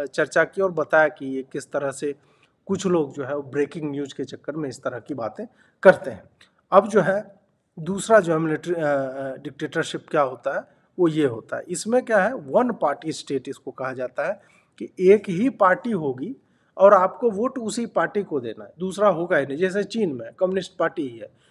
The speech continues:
या फिर नॉर्थ कोरिया में है, एक ही पार्टी है, या फिर क्यूबा में आप चले जाइए। तो इन जगहों पे आप देखेंगे कि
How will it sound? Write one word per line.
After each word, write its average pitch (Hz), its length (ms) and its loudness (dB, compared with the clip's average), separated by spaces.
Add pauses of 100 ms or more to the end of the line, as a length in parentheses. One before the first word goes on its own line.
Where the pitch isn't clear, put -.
(200)
या 175 80 4
फिर 190 160 2
नॉर्थ 196 240 6
कोरिया 185 380 2
में 117 140 -8
है, 113 180 -18 (100)
एक 214 200 0
ही 202 60 2
पार्टी - 360 -4
है, - 100 -20 (280)
या 180 60 0
फिर 190 140 2
क्यूबा 196 400 8
में 180 120 4
आप 151 300 0 (160)
चले 147 220 0
जाइए। 123 240 -6 (280)
तो - 180 -12
इन 277 200 6
जगहों 175 500 4
पे 135 500 -8 (260)
आप 185 220 6
देखेंगे 185 500 0
कि 220 340 -6